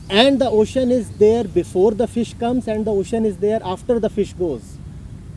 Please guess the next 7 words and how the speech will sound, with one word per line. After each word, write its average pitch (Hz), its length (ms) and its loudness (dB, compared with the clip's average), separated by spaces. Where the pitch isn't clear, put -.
Similarly, 196 920 0
man 185 400 -4
arises 196 840 -2
out 202 240 -2
of 175 180 -4
the 196 100 -2
soil, 139 500 -6